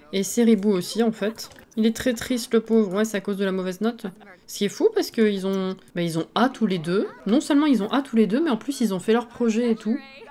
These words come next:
C'est quoi la vanne ? Ah, c'est, c'est, c'est juste parce qu'on n'a pas révisé pour l'examen ? Ah, c'est nul, hein. C'est des élèves exemplaires et juste parce qu'ils ont pas révisé, ils ont en dessous de la moyenne. C'est, c'est super con.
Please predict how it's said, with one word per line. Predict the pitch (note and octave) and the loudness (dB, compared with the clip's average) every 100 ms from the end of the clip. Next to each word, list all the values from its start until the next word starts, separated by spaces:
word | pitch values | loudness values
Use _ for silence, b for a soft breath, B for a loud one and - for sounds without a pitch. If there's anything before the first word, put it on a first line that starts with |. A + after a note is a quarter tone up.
| - | -10
C'est | G3+ | -4
quoi | F#3+ B3 | 0 2
la | |
vanne ? | A3 F3+ A#3 A3 - | 2 0 0 -2 -6
Ah, | F3+ F#3+ G3+ | 0 2 2
c'est, | F3+ F3+ | 0 -4
c'est, | - - | -6 -8
c'est | G#3 - G#3+ | -10 -6 -2
juste | F#3 F#3+ F4 - - D#4+ | 0 4 2 2 -2 2
parce | C#4 - - | 0 0 -2
qu'on | C#4 C4 | 2 4
n'a | A#3 | 2
pas | D4+ | 2
révisé | D#4+ D#4 C#4 | 4 4 4
pour | D#4+ D4+ | 2 0
l'examen ? | D4 C4 C#4 D#4 F4+ _ - - A#3 A3+ | 2 2 4 2 -2 _ -20 -20 -14 -8
Ah, | D3+ | -2
c'est | G#3 | 2
nul, | A3+ D#3+ | 4 4
hein. | F#3 A3 - | -2 -8 -8
C'est | G3 | -2
des | G3+ G3+ | 2 6
élèves | G#3+ G3 | 6 6
exemplaires | A#3 A3 A3+ A3+ C#4+ | 4 4 2 4 6
et | A#3 | 6
juste | A3+ C4 | 4 0
parce | A#3 | 0
qu'ils | A3 | 0
ont | G3+ | 0
pas | A3+ | 2
révisé, | A#3 A3 G#3+ G#3 | 4 4 2 0
ils | C4 G#3+ | 0 0
ont | F#3+ | -2
en | |
dessous | F3+ | -2
de | A#3 | 0
la | A#3+ | 4
moyenne. | A3+ G#3 F#3 - | 4 4 0 -6
C'est, | - - | -8 -8
c'est | - | -10
super | D3 C#3 D#3 - | -12 -10 -12 -8
con. | C#4 | -10